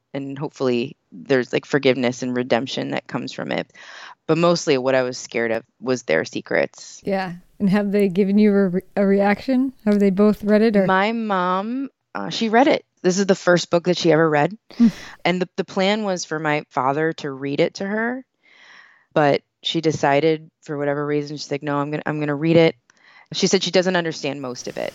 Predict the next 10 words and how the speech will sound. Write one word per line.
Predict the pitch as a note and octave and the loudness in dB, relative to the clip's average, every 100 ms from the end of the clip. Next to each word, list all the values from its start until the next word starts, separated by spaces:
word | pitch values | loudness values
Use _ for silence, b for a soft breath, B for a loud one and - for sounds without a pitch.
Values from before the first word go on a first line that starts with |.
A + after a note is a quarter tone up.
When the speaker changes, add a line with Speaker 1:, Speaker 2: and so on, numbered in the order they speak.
| - | -8
Speaker 1:
So | - - | 2 4
that's, | F#3 G#3+ B3 - | 4 4 2 0
<laughs> | |
I | D#3+ | -2
mean, | E3+ - _ _ _ - B | -2 -4 _ _ _ -14 B
so | - C#4 | 2 6
that's | C#4 - | 6 6
good. | D#4+ - D#4 - C#4 | 6 6 2 2 -6
<laughs> | C4+ - G#4 - D#4 G#4+ G#4+ D4 - D#4+ C#4 B F#4 - | -6 0 0 2 -4 -4 -4 -6 0 2 4 B 0 0
Um, | A#3+ D4 A3+ | 2 4 2